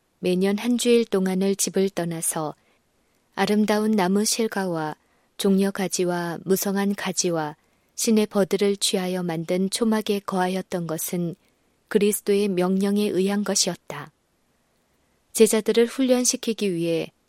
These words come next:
예수께서는 복잡한 도시에서 물러나 조용한 들과 산을 택하셨는데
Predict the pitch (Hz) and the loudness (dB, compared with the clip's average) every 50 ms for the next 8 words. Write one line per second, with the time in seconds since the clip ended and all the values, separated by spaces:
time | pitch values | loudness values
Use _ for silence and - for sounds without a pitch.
0 | _ - 190 190 - 202 - - 190 - - 190 185 196 202 202 185 160 - _ | _ 0 0 0 0 -2 -2 -2 -2 -2 -2 -2 -2 0 0 0 -2 -2 -6 _
1 | _ _ _ - 214 190 - - 214 202 - - - 208 208 208 202 - 202 190 | _ _ _ 0 0 0 0 -2 -2 -2 -2 -2 -2 0 0 0 2 0 0 0
2 | - - 208 208 - - 202 196 190 180 170 165 170 170 165 165 160 151 147 - | 2 0 0 0 0 -2 -2 -2 -2 -4 -4 -4 -4 -6 -6 -6 -8 -10 -12 -14
3 | _ _ _ _ _ _ _ _ _ - - 202 190 185 190 190 190 190 190 185 | _ _ _ _ _ _ _ _ _ 0 2 2 4 4 2 0 0 0 -2 -2
4 | - 208 196 190 - 208 208 208 - - - 202 202 208 214 202 - 233 - - | 0 0 0 2 0 0 -2 -2 -2 -2 -2 0 0 0 -2 -4 -6 -10 -6 -4
5 | 233 220 - 220 202 185 185 175 160 160 151 151 | -4 -2 -2 -2 -2 -4 -4 -6 -6 -6 -8 -8